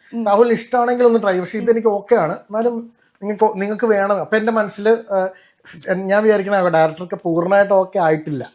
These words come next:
Speaker 2: അപ്പൊ ഞാൻ
Speaker 1: ഉം.
Speaker 2: വിചാരിച്ചു, ഓക്കെ, അതവിടെ കിടക്കട്ടെ, അതിന്, ഏഹ്, വേ-, അതവിടെ കിടക്കട്ടെ, വേറെ ഒരെണ്ണം നോക്കാം എന്ന് പറഞ്ഞിട്ടാണ്, ഏഹ്, കാർമുകിലേക്ക് എത്തിയത്.
Speaker 1: ഉം.
Speaker 2: അത് ഒഴിച്ച് ബാക്കി എല്ലാം was very first option തന്നെ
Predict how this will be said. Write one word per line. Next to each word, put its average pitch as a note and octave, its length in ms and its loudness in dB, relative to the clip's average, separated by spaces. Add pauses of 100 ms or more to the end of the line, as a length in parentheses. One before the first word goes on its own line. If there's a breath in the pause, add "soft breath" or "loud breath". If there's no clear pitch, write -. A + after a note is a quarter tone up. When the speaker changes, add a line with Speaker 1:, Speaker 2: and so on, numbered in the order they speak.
Speaker 2:
അപ്പൊ G3 120 -4
ഞാൻ A#3 100 4
Speaker 1:
ഉം. A#3 60 2
Speaker 2:
വിചാരിച്ചു, A3 220 4
ഓക്കെ, C#3+ 160 -4
അതവിടെ C#3+ 240 -2
കിടക്കട്ടെ, D3 420 -8 (720 loud breath)
അതിന്, G#3 200 0
ഏഹ്, G#3+ 320 -4
വേ-, G#3 180 -2
അതവിടെ A3 320 2
കിടക്കട്ടെ, F3 500 -4
വേറെ F3+ 260 2
ഒരെണ്ണം D#3+ 200 -4
നോക്കാം B2+ 320 -8
എന്ന് G3 180 -4
പറഞ്ഞിട്ടാണ്, F3+ 500 -2 (180)
ഏഹ്, C#3+ 420 -14 (200)
കാർമുകിലേക്ക് D3+ 600 0
എത്തിയത്. B2+ 320 -18
Speaker 1:
ഉം. F3+ 420 -18
Speaker 2:
അത് F#3+ 120 2
ഒഴിച്ച് G#3 320 2
ബാക്കി A3 280 -4
എല്ലാം G3+ 320 -4
was F3+ 400 -10
very D#3+ 180 -4
first D#3+ 520 -8
option D3 320 -12
തന്നെ C#3 200 -10